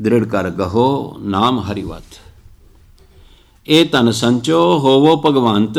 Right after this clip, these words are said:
ਸੰਤ ਜਨਾ ਕਾ ਨਿਰਮਲ ਮੰਤ। ਏਕ ਆਸ ਰਾਖੋ ਮਨ ਮਾਹੇ, ਸਰਬ ਰੋਗ ਨਾਨਕ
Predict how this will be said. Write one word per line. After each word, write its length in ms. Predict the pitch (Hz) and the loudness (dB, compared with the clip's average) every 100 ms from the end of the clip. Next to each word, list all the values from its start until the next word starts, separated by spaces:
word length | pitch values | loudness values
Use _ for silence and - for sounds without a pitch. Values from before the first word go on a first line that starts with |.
| 147 117 82 - - - - _ _ - - - - - | 2 0 -4 -14 -20 -20 -20 _ _ -20 -18 -18 -20 -16
ਸੰਤ 380 | - 120 120 104 | -6 -4 -4 -4
ਜਨਾ 380 | 101 98 98 | -2 0 -2
ਕਾ 220 | 98 107 147 | -4 -2 0
ਨਿਰਮਲ 500 | 131 104 104 117 110 | 0 0 0 -2 -2
ਮੰਤ। 480 | 95 82 - 57 - - - _ _ - - - - _ - _ - | -4 -6 -12 -16 -20 -20 -20 _ _ -20 -20 -20 -20 _ -20 _ -8
ਏਕ 340 | 104 110 104 | -2 0 -2
ਆਸ 720 | - 98 98 110 110 98 - | -6 -2 0 0 0 -4 -10
ਰਾਖੋ 460 | 98 95 90 - 127 | -6 -6 -6 -4 -4
ਮਨ 200 | 135 131 | -2 -2
ਮਾਹੇ, 760 | 127 123 123 120 120 110 113 - - _ _ _ - _ | 0 0 0 0 0 -2 -6 -12 -20 _ _ _ -20 _
ਸਰਬ 440 | - - 101 98 98 | -16 -6 -6 -4 -4
ਰੋਗ 360 | 95 98 104 | -4 -4 -4
ਨਾਨਕ 540 | 101 95 92 95 101 | -6 -6 -6 -6 -6